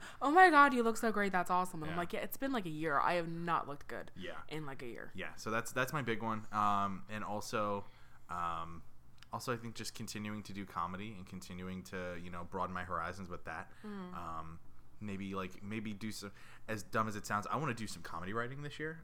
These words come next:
Speaker 2: I wanna, like,
Speaker 1: Mm.
Speaker 2: work on that. Um, 'cause I'm not much of a writer, but I wanna kinda move into that space a little bit and,
Speaker 1: Yeah.
Speaker 2: and, uh, and kinda test my mettle and see with that and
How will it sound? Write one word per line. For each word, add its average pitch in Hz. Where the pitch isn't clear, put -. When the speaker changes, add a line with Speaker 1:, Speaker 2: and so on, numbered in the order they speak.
Speaker 2:
I -
wanna, 190
like, -
Speaker 1:
Mm. 302
Speaker 2:
work 101
on 90
that. 87
Um, 90
'cause -
I'm 101
not 107
much 104
of 98
a 107
writer, 104
but 92
I 92
wanna 92
kinda 98
move 95
into 95
that 101
space 123
a 123
little 123
bit 123
and, 214
Speaker 1:
Yeah. 156
Speaker 2:
and, 90
uh, 85
and 85
kinda 87
test -
my 87
mettle 87
and 82
see -
with 82
that 82
and 82